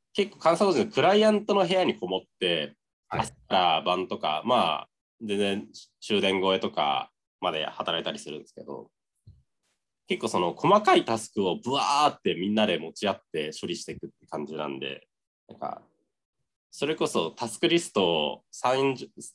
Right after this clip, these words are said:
Speaker 1: もっとかな、一人三十個、五十個ぐらい持って、それを一週間かけて潰していくみたいなことをやるんで、
Speaker 2: うん。
Speaker 1: あの、タスク処理が結構、
Speaker 2: おー。
Speaker 1: あ、というか、その能力がついたかなと思います。まあ、その、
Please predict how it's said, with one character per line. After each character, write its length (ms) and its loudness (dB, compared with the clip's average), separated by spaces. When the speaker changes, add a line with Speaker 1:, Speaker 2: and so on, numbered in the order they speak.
Speaker 1:
も 140 -4
っ 40 -8
と 100 -6
か 80 -10
な、 140 -6
一 220 -4
人 440 0
三 240 0
十 120 -2
個、 100 -2
五 120 0
十 120 -6
個 100 -4
ぐ 60 0
ら 100 4
い 40 0
持 120 -4
っ 60 -10
て、 220 -4
そ 120 -6
れ 120 2
を 320 0
一 80 -4
週 240 0
間 140 0
か 120 -12
け 80 -14
て 80 -20
潰 240 -12
し 80 -12
て 60 -6
い 60 -12
く 140 -4
み 220 -12
た 100 -6
い 40 -4
な 60 -14
こ 120 -20
と 60 -14
を 40 -12
や 100 -8
る 80 -12
ん 100 -16
で、 280 -16
Speaker 2:
う 80 -14
ん。 80 -14
Speaker 1:
あ 60 -10
の、 220 -10
タ 140 -6
ス 140 -14
ク 200 0
処 120 0
理 480 2
が 320 2
結 120 -16
構、 380 -8
Speaker 2:
お 420 -6
ー。 20 -20
Speaker 1:
あ、 100 -14
と 80 -10
い 120 -4
う 60 -10
か、 240 -4
そ 140 -10
の 120 -2
能 180 -2
力 340 -6
が 120 0
つ 140 -8
い 60 -6
た 100 -2
か 120 -4
な 120 -4
と 120 -14
思 100 -16
い 40 -18
ま 60 -20
す。 140 -8
ま 80 6
あ、 40 4
そ 120 -4
の、 260 -2